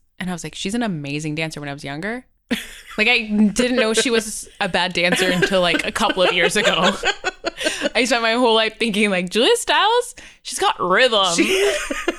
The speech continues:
Speaker 1: Only to realize now that bitch cannot dance.
Speaker 2: No, she can't.
Speaker 1: Also, I can't dance, so that's probably why I thought she was a good dancer.
Speaker 2: That's true, yeah.
Speaker 1: Um,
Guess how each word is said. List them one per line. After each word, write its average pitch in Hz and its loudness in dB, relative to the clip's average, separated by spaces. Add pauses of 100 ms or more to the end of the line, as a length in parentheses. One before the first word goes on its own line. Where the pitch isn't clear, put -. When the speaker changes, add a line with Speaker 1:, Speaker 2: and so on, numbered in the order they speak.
(1300)
Speaker 1:
Only 294 4
to 330 -2
realize 311 4
now 330 4
that 269 2
bitch 302 0
cannot 240 0
dance. 180 0
Speaker 2:
No, 165 2
she 175 -6
can't. 160 -6
Speaker 1:
Also, 220 0
I 185 0
can't 180 -2
dance, 165 -2
so 180 -6
that's 160 -6
probably 160 -4
why 156 -2
I 156 -4
thought - -6
she - -10
was 160 -10
a 190 -16
good 156 -10
dancer. - -4
Speaker 2:
That's 208 -6
true, - -12
yeah. - -12
Speaker 1:
Um, 180 -2